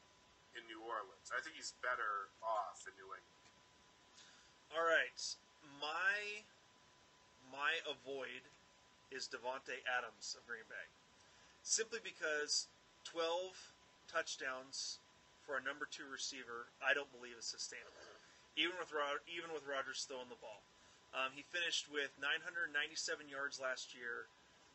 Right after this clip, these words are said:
Speaker 2: um, twelve touchdowns. I mean, he really came into his own. Let's be,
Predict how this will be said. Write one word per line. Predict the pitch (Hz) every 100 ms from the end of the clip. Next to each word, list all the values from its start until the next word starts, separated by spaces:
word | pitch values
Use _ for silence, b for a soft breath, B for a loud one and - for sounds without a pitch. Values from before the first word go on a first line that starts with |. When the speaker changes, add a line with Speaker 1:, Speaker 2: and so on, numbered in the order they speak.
| -
Speaker 2:
um, | 131 123 123 120 120 - - - - - - - - - -
twelve | 170 165 165
touchdowns. | 165 143 - 143 127 123 120 - - - - - - - - -
I | 143
mean, | 143 143
he | - 180 175 -
really | 170 302 277
came | 233 202
into | 175 160
his | 143 -
own. | 165 170
Let's | 208
be, | 185 139